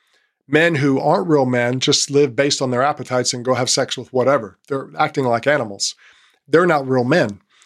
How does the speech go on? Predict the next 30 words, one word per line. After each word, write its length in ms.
You 200
wanna 200
be 140
a 60
man 320
who's 180
strong, 580
who's 160
sure 320
of 100
who 180
he 180
is, 320
and 140
you 80
do 240
that 320
by 140
growing 560
and 180
being 300
able 360
to 140
build 600
an 100
intimate 420
relationship 840
with 100
a 40
woman. 320